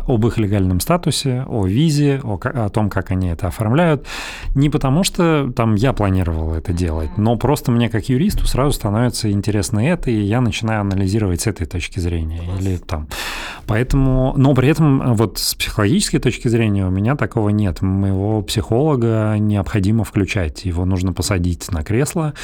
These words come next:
Speaker 1: посадить напротив него человека, отключить как бы посторонние шумы, и он должен, э, начать, собственно, э, м, доставать и применять те инструменты, которые нам дали.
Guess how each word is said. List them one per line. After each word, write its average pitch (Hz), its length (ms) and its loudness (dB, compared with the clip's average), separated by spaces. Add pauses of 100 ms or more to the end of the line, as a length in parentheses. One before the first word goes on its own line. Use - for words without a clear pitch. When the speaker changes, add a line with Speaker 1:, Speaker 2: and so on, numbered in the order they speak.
(280)
Speaker 1:
посадить 98 400 0
напротив 90 420 -2
него 90 200 -2
человека, 101 600 -2
отключить 90 640 -2
как - 240 -8
бы 78 40 -8
посторонние 90 600 -2
шумы, 147 480 0 (100)
и 98 100 0
он 113 260 2
должен, 101 560 0
э, 95 280 -2
начать, 95 420 -2
собственно, 92 500 -4 (520)
э, 135 40 -6
м, 90 1000 -2 (100)
доставать 98 800 -2
и 110 140 -2
применять 90 540 0
те 92 120 -4
инструменты, 90 580 -4
которые 85 360 -6
нам 80 160 -4
дали. - 160 -10